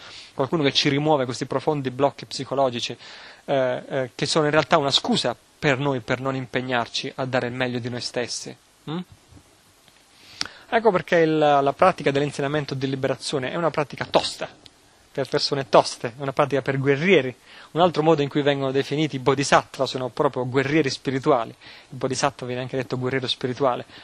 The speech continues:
Fa appello alla propria forza, non si aspetta di essere salvato dall'esterno, non si aspetta di essere salvato da uno terapeuta <laughs> o che qualcun altro gli risolva il problema. Noi ci rimbocchiamo le maniche a partire da oggi,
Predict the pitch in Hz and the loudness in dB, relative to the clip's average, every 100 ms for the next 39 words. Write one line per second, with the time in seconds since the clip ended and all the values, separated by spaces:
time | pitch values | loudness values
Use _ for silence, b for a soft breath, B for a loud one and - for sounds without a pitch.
0 | B - 151 - 185 170 151 143 202 170 | B 2 2 4 4 6 6 6 6 4
1 | 143 147 123 - 120 - B B 156 170 | 4 4 4 0 -8 -8 B B 0 2
2 | 160 185 - 139 131 127 120 127 120 127 | 4 2 4 0 0 0 2 2 4 4
3 | 123 123 113 117 - 139 110 110 101 B | 4 2 -4 -4 0 0 0 -4 -14 B
4 | B - 131 147 170 147 127 120 127 123 | B -10 -4 0 0 0 -4 -4 -4 -4
5 | - 135 127 131 127 123 123 120 120 120 | 0 0 2 2 2 0 -2 -4 -6 -10
6 | _ _ _ _ _ _ _ - 131 127 | _ _ _ _ _ _ _ 0 2 6
7 | 135 131 135 - 175 165 139 B - 156 | 4 4 0 2 2 4 0 B -2 0
8 | 151 143 151 151 143 131 135 131 143 139 | 2 2 4 4 2 0 0 2 4 4
9 | 127 123 135 131 127 120 120 B B B | 2 0 -4 -4 -4 -6 -8 B B B
10 | B 156 175 - 143 143 139 - 143 135 | B 0 0 2 2 2 0 0 0 2
11 | 185 185 143 127 127 147 - 190 147 147 | 4 4 2 -2 -4 -6 -4 -4 2 4
12 | 175 165 147 180 | 4 4 -2 -6